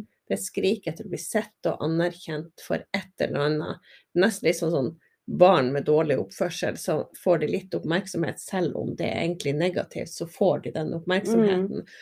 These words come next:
Speaker 1: Og sånn opplever jeg litt i den offerrollen nå, at det er egentlig ikke et godt sted å være, for det er ikke bygd på kraft.
Speaker 2: Mm.
Speaker 1: Men det, det er en anerkjennelse.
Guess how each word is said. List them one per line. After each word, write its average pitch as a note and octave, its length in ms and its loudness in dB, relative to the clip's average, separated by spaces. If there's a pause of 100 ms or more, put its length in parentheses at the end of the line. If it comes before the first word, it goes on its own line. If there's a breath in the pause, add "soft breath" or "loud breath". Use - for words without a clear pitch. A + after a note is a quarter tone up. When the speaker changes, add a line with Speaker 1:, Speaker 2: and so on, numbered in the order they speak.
(240 loud breath)
Speaker 1:
Og G#3 40 -8
sånn A3 240 4
opplever F3+ 520 2
jeg F3 80 2
litt D#3+ 200 -2
i C#3+ 80 -6
den D3+ 200 -2 (140)
offerrollen E3 640 0
nå, F#3+ 100 4 (220)
at - 240 -18 (640)
det - 100 4
er G#3 220 6
egentlig G#3+ 400 -2
ikke - 160 -4
et - 100 -20
godt F#3 240 -2
sted E3+ 220 0
å D#3 80 0
være, E3+ 340 0
for - 80 -6
det E3 100 -2
er F3 60 -10
ikke - 180 4
bygd E3+ 380 -2
på D#3+ 160 -4
kraft. - 600 -6 (160)
Speaker 2:
Mm. G#3 560 4 (240)
Speaker 1:
Men F#3+ 360 0
det, F3 280 2 (100)
det F3 240 2
er G3 80 6
en F3 120 -2
anerkjennelse. G3 1120 -2